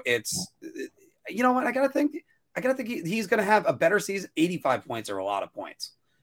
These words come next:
but I mean, Fiala is a hell of a player, and you wanna use the term late bloomer,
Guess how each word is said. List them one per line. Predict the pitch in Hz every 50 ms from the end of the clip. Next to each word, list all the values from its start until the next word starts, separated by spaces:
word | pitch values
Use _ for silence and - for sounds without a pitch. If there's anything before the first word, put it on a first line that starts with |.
| _ _ _ _
but | - 110 101 95 90 80 - _ _ _ _ _ _ -
I | 110
mean, | 113 117 113 104
Fiala | - - 117 113 120 131 135 131 120 117 113
is | 113 110 110 104 101 95 - - - _ _ _ _ _ _ _ _ -
a | -
hell | - 127 147 156
of | 156 135
a | 123
player, | - - 156 143 139 127 123 - -
and | 117 110 117
you | 131
wanna | 151 165 160
use | 147 143 139 123
the | 123 110
term | - 143 135 127 120
late | 110 117 139 135 -
bloomer, | 123 117 120 143 165 175 160 -